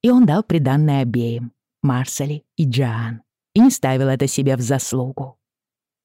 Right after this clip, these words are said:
«Да. И теперь ты думаешь, что можешь больше не платить мне? Правда?» холодно сказала она. «О, Господи, да нет же!»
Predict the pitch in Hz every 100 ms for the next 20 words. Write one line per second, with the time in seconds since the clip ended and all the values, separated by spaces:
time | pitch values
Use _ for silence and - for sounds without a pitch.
0 | - 170 139 135 - _ _ _ _ _
1 | _ - 196 185 - 170 165 170 147 160
2 | 160 170 - 156 160 160 160 139 160 165
3 | - 170 165 160 160 - 381 - 151 143
4 | - _ _ _ - 151 143 135 147 -
5 | _ _ _ _ - 151 123 120 - 120
6 | 120 120 117 120 117 117 _ _ _ _
7 | _ _ _ _ 147 127 120 117 123 -
8 | - - - _ _ _ _ - 156 160
9 | 202 240 127 - -